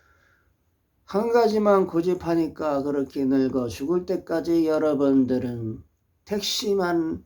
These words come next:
집착하고 살아가게 되었던 것입니다. 그러니까 여러분들은 지금부터 수정하세요. 남은 인생을 재테크도 하고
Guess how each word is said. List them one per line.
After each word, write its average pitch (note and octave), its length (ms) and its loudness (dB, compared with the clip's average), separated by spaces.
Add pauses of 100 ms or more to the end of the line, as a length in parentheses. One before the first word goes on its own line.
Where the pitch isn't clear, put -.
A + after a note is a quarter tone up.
(380)
집착하고 C#3 840 -4
살아가게 C#2+ 840 -6
되었던 - 760 -10
것입니다. - 640 -12 (220)
그러니까 - 340 -16
여러분들은 A#2 960 -6 (880)
지금부터 G3+ 720 2
수정하세요. F#3 1040 -4 (240)
남은 C3+ 400 4
인생을 A#2+ 600 -2
재테크도 C#3+ 760 -6
하고 D3+ 520 -4